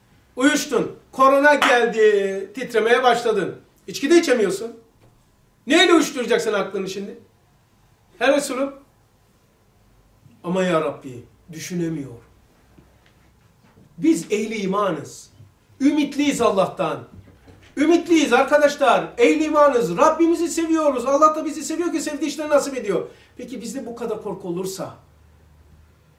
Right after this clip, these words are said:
ya Allah ile ahirette ümitli değilse, onun durumunu düşünebiliyor musunuz? Aha Japonya,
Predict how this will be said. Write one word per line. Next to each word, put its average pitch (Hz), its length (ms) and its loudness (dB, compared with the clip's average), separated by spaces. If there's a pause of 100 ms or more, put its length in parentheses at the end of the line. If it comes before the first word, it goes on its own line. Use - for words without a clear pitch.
(140)
ya 233 160 0
Allah 214 340 -4
ile 190 240 -6
ahirette 196 500 -10
ümitli 185 400 -12
değilse, 170 520 -6 (920)
onun 330 320 0
durumunu 240 440 -2
düşünebiliyor 233 580 -2
musunuz? 156 400 -12 (2500)
Aha 277 160 4
Japonya, 285 540 -2